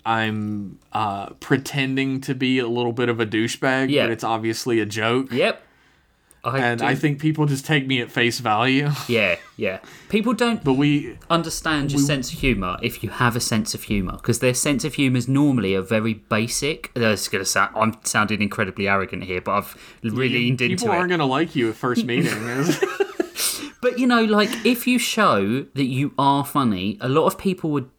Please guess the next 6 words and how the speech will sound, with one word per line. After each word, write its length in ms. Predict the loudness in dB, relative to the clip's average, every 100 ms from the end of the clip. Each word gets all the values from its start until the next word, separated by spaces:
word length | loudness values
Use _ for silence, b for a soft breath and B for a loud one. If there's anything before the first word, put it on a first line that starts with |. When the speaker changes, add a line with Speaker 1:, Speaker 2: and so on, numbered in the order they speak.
| -8 0
Speaker 2:
uh, 260 | 2 2 0
really 520 | -2 2 2 2 2
intimidated 580 | 2 2 2 2 0 -2
by 160 | -4
that 240 | -2 -6 -6
because 460 | -4 2 2 2